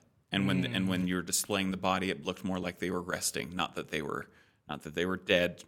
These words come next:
Speaker 1: <laughs> you know?
Speaker 2: Yeah, yeah, yeah.
Speaker 1: It's interesting, too, 'cause Nathaniel Hawthorne actually was opposed to,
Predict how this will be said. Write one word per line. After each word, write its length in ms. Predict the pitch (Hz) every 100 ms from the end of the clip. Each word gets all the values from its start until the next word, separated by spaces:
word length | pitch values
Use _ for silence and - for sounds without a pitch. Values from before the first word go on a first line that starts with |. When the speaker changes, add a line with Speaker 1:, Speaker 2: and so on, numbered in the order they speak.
| _
Speaker 1:
<laughs> 120 | _
you 200 | 107 202
know? 300 | - - - 123
Speaker 2:
Yeah, 120 | 139
yeah, 180 | 143 127
yeah. 140 | 120 107 -
Speaker 1:
It's 120 | 117
interesting, 420 | 123 117 107 110
too, 220 | 98 160 156
'cause 140 | 101 104
Nathaniel 440 | 98 110 104 95
Hawthorne 460 | 98 - - 95 85
actually 300 | 92 - 87
was 140 | - 82
opposed 640 | - 127 131 120 - -
to, 360 | - 92 90